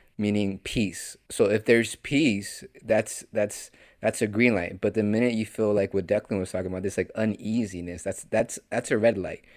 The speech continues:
Like, and it's, it's, it's more so that the Lord leads you with an absence of peace, like, "Hey, don't,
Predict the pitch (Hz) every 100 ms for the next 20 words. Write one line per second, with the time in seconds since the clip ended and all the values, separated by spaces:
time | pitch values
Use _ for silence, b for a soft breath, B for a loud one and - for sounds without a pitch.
0 | b b b b _ _ 104 104 - 113
1 | 110 107 - 113 110 - - 113 110 117
2 | 143 - 135 110 101 104 98 104 117 92
3 | 98 104 139 135 92 87 98 - b b
4 | b b b _ 110 107 104 - 113 127
5 | - 120 104 101 - - 98 95 95 92
6 | 104 95 98 98 98